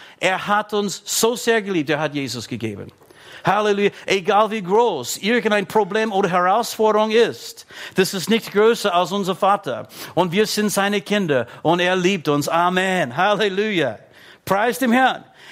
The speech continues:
Erster Johannes drei und Vers eins. Seht, welch eine Liebe hat uns der Vater erwiesen,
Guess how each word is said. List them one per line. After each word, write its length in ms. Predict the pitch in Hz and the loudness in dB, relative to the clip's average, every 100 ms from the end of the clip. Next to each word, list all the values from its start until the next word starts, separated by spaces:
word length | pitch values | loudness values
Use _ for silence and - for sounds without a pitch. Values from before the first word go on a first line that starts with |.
| - | -2
Erster 380 | 185 233 - 226 | 0 0 -6 -2
Johannes 520 | 240 214 247 202 143 | 0 2 0 -2 -4
drei 360 | 156 185 208 | 0 2 2
und 80 | 214 | 0
Vers 260 | 190 214 208 | -2 0 0
eins. 420 | 226 175 120 - _ - - - | -2 -2 -8 -18 _ -20 -20 -6
Seht, 540 | - 240 262 277 - - - | 0 2 2 -2 -6 -20 -10
welch 460 | 147 143 233 269 277 - - | -4 0 2 2 0 -12 -8
eine 480 | - 214 214 202 208 | -2 0 0 0 0
Liebe 560 | 220 277 220 151 156 147 | 2 2 2 2 2 2
hat 240 | 208 208 | -2 0
uns 180 | 208 180 | -4 -2
der 140 | 190 | -2
Vater 380 | 170 202 202 202 | 2 2 2 0
erwiesen, 680 | 190 208 226 160 123 147 | -2 -2 -2 -2 -4 -6